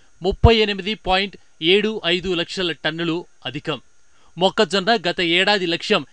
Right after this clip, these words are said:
ఇరవై ఏడు లక్షల టన్నులు కాగా, ఈసారి ముప్పై మూడు పాయింట్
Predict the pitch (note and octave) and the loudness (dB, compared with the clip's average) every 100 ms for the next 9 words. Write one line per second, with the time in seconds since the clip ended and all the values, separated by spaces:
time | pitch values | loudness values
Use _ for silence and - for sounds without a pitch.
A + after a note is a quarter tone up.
0 | _ - E3+ G#3+ A#3 A3 G3+ F3 - G#3 | _ 0 2 4 4 4 4 0 -2 -2
1 | F#3+ - D#3 F#3 E3 D#3+ E3+ F#3+ B2+ - | -2 -2 -4 -4 -2 0 4 4 2 -4
2 | - C3 E3 - G#3 F#3+ A#2+ - - - | -14 -8 -6 0 2 2 -4 -10 -20 -4
3 | G3 - B3+ A3+ A3+ A3 - F#3+ F#3+ | -2 4 4 4 0 0 0 0 0